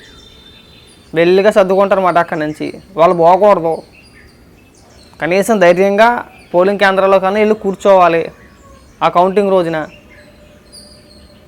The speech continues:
సారీ, ఆ కౌంటింగ్ కేంద్రాల్లోకి వెళ్ళి కూర్చోవాలి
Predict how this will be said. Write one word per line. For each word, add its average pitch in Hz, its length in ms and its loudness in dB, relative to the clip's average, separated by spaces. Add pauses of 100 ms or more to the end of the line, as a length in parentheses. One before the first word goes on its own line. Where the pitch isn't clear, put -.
(180)
సారీ, 151 200 -2
ఆ 131 100 -8
కౌంటింగ్ 165 360 -2
కేంద్రాల్లోకి 156 580 -4 (320)
వెళ్ళి 185 180 -2
కూర్చోవాలి 175 680 -2